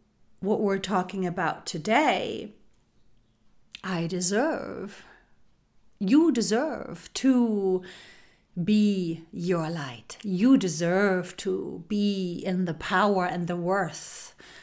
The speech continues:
and the joy and the strength and the grace of your goddess. That's what you deserve. And that's why you're listening to this podcast. And that's why you are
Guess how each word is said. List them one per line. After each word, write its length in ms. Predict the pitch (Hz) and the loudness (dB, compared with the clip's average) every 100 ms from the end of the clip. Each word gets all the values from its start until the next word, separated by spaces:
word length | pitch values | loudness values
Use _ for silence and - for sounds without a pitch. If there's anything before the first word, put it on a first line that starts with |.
| - - | -20 -4
and 180 | 185 180 | -2 0
the 80 | |
joy 440 | 170 180 196 196 196 | 0 2 4 4 4
and 180 | 180 170 | 0 0
the 60 | |
strength 1000 | 165 - - 185 190 170 - - - - - | 0 0 0 0 0 -2 -6 -8 -10 -10 -6
and 140 | 185 | -4
the 80 | 185 | -4
grace 1040 | 180 196 196 160 - - - - - - - _ _ - - - _ _ - | -2 -2 -2 -2 -2 0 0 -2 -4 -8 -12 _ _ -20 -20 -20 _ _ -6
of 200 | 180 165 | -4 -4
your 140 | 151 | -4
goddess. 920 | 127 147 196 247 135 - - - - - - | -4 -6 -6 -8 -6 -2 0 -2 -6 -12 -10
That's 300 | 156 214 - | -6 -4 -2
what 140 | - | -2
you 120 | 214 190 | 0 0
deserve. 600 | 185 160 185 277 196 175 | 0 0 0 0 -2 -2
And 140 | 180 | 0
that's 320 | 190 254 - | 2 2 0
why 180 | 202 208 | -2 0
you're 220 | 196 190 185 | 0 0 0
listening 460 | 185 185 196 180 | 0 0 -2 -4
to 80 | 170 | -4
this 160 | 160 - | -4 -4
podcast. 640 | - 220 294 196 165 165 | -2 -2 0 -2 -2 -4
And 120 | 190 | -6
that's 240 | 196 196 196 | -4 -4 -2
why 180 | 190 | -2
you 400 | 185 190 208 240 - | -2 -2 0 0 0
are 600 | 196 262 196 - - - | 2 2 2 -2 -4 -6